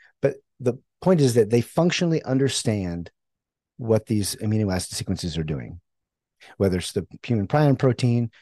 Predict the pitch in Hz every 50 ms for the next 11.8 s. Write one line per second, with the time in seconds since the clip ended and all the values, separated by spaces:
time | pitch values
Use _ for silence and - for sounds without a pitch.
0 | _ _ - 107 104 107 101 101 107 101 104 101 98 - - - 104 101 95 90
1 | - - _ _ _ _ _ _ _ _ _ _ _ _ _ _ - 123 110 110
2 | 110 107 98 107 123 123 117 110 107 98 - 110 101 92 - - _ _ _ _
3 | _ _ _ _ _ _ - - - - - - 160 151 151 143 135 123 117 113
4 | 113 117 - 113 117 110 - - - - 123 123 117 104 117 110 123 151 151 127
5 | 113 110 107 104 - _ _ _ _ _ _ _ _ _ _ _ _ _ - 127
6 | 117 107 98 107 104 127 127 117 - 127 117 - - 147 120 113 104 98 95 95
7 | 95 95 - _ _ _ _ _ _ _ - 95 95 90 - - 123 107 101 87
8 | 107 127 131 117 98 92 87 87 - _ _ _ _ _ _ _ _ _ - 120
9 | 117 107 - - - - - _ _ _ _ - 107 101 123 - - - 151 156
10 | 156 139 120 127 127 113 110 101 120 127 127 120 110 107 104 107 - - 113 107
11 | 107 - - 110 104 - 101 98 104 113 117 - - 92 87 87